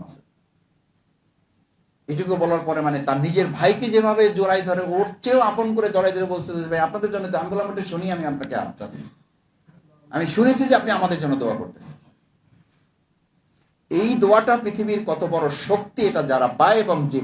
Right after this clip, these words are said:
করে, এই আনন্দটা শুধু তারাই পায়। ইলা রব্বিকা কাদহান, এটা রবের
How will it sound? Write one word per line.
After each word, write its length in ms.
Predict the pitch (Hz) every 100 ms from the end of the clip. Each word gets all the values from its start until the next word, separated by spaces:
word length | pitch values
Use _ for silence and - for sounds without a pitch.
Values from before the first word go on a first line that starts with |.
| 120
করে, 380 | 160 208 233 160
এই 140 | 131 123
আনন্দটা 460 | 117 117 113 113
শুধু 220 | 101 98 90
তারাই 260 | 85 85 80 -
পায়। 100 | 73 _ _ _ _ _ 143 - _ _ _ _ 107
ইলা 240 | 117 110 117
রব্বিকা 440 | 131 123 123 110
কাদহান, 560 | 104 95 90 98 90 85
এটা 160 | 101
রবের 260 | 117 147